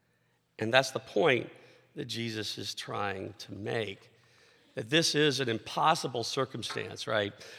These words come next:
The servant is overwhelmed, uh, because the, the, the king has sort of basically said, "So I'm gonna repossess your life and all that you have and everything for the next hundred thousand years." I mean, it's like, this just is, like, ridiculous at one, at one level.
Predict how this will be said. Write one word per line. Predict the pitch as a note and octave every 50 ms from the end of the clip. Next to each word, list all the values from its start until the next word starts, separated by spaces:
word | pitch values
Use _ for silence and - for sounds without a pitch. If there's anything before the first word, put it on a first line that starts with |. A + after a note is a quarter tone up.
| - -
The | -
servant | - - - G3+ G#3+ G3+ F#3 F3 -
is | E3+ D3+ C#3+ C3
overwhelmed, | D#3 C#3 B2 B2+ B2 C3 F3 F#3 F#3+ F#3+ F#3 F3+ F3 E3 D#3+ E3+ E3 - - - - - -
uh, | - D3 C3+ B2+ A#2+ A#2+
because | A#2+ C3+ D#3 D3+ B2 A#2+
the, | C3+ -
the, | - - C#3 B2+
the | - - C#3+
king | - - G#3+ G3+ G3 F3+
has | E3 D3 -
sort | - D#3 C#3
of | C3
basically | B2 E3+ A#3 A3+ - - G3 D#3
said, | - D3 C#3 C3 -
"So | - D#3 D3+ D3 - - - - - - -
I'm | - D3
gonna | F3 F3 E3+
repossess | D#3 E3 F3 E3+ E3+ D#3 C3 C#3+ C#3+ C#3 - -
your | C#3 C3
life | C3 C3 C3+ C#3+ C3 -
and | B2 A#2
all | A#2 A#2+
that | A#2+ A#2 -
you | - B2
have | D3+ D#3+ D3 D3+ C3+
and | B2 A#2+
everything | B2 B2 C3+ B2 - B2+ B2 A#2 A2+ A2 A2 A2 - - - - _
for | - C#3+
the | D3
next | C#3+ C#3 C3+ - -
hundred | B2+ A2+ A2 A2 -
thousand | A2+ G#2+ G#2 G#2 A#2 C3+
years." | F#3 G#3+ F#3 D3 D3+
I |
mean, | E3+ F3+ F3+
it's | F3+ F3+ F3+
like, | G3+ F#3 E3 - - - - - -
this | F#3+ F3 -
just | - F3+ D#3+ -
is, | E3 D3+ C3+ - -
like, | D3 C#3 C3 B2 -
ridiculous | C#3+ C3+ - C4 C#4 - - D3+ B2 A2 G#2+ G#2 - -
at | - - -
one, | - B2+ - -
at | B2+ C3 C#3
one | B2+ B2+ B2 B2+
level. | C#3 F3 F#3+ F#3 D3+ C#3+ B2+ A#2 A#2